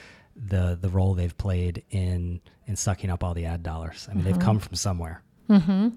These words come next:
Speaker 1: Right. <laughs> Um, and if you look at the sort of decline, particularly in newspaper revenue, um, you know, it's, it's worrying. Uh, I, how would you say, what, are, are you in the camp of this is just the environment and we have to, we have to figure it out?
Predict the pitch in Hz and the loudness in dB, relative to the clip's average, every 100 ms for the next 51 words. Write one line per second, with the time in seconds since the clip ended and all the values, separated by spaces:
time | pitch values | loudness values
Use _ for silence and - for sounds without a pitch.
0 | - 87 - - - 151 190 214 180 - | -2 -2 0 -2 0 -2 -2 -6 -6 4
1 | 127 120 120 120 117 117 117 - _ 143 | 10 12 12 12 10 8 4 0 _ 6
2 | 113 107 107 107 107 - 95 - 95 87 | 6 8 6 6 4 2 0 2 0 0
3 | - - 92 92 90 90 87 - - 101 | -4 -2 0 0 0 -2 -4 -8 -4 -2
4 | 95 85 85 87 95 90 85 82 82 85 | 0 0 -2 -2 -4 -4 -4 -4 -6 -6
5 | 80 85 - _ - 87 85 85 82 85 | -6 -6 -10 _ -6 -4 -2 -4 -6 -8
6 | - 92 82 82 - - 90 - 90 85 | -8 -6 -4 -6 -8 -8 -8 -6 -6 -4
7 | 80 80 85 - - - _ _ - 98 | -6 -8 -12 -16 -20 -20 _ _ -2 0
8 | 98 101 - - - - - 165 202 202 | 2 0 -2 -14 -14 -10 -4 0 2 2
9 | 170 180 - 135 151 175 - - - 180 | 4 4 4 6 6 4 -2 -16 -6 -4
10 | 165 170 175 208 196 - - 147 143 139 | 4 6 10 8 6 2 4 4 4 4
11 | 131 123 123 113 127 127 123 135 - 120 | 6 6 6 2 -4 0 2 2 2 2
12 | - 117 107 104 107 107 107 98 101 101 | 2 2 4 4 4 4 4 4 2 4
13 | 101 - 98 95 95 104 101 - - 95 | 2 2 0 0 2 0 0 -4 -4 -2
14 | 95 90 87 90 98 | 0 0 0 -2 -4